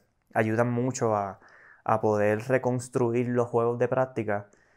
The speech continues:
nuevamente luego de... Para entonces así, este, ver, ver lo que pasó, ver quién estaba tirando para el D-side cuando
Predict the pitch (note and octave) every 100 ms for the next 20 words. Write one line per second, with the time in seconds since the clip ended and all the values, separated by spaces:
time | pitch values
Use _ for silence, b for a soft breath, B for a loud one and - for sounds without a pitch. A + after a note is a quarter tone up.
0 | b A#2 A2+ A#2 B2+ B2+ C3+ C3+ A2 G#2
1 | A2 B2 C3 C#3 - _ _ _ _ _
2 | _ _ _ _ _ - A2 A2 G#2+ G#2+
3 | - B2 C3+ A#2+ A#2+ A#2+ - - A2+ G#2+
4 | G2+ G2 - b b b - G#2+ A2+ A2+
5 | - - A2 A2 B2 A#2+ G2+ G#2 C3+ C#3+
6 | C#3 C#3 C#3 - A2 G#2+ A2+ A2 A#2 A#2+
7 | A2+ A2 A2+ A2 A2+ A2 G#2 G2+ G2+ C3
8 | B2+ B2+ A2+ A2+ G#2 G2+ G2 G2 F#2+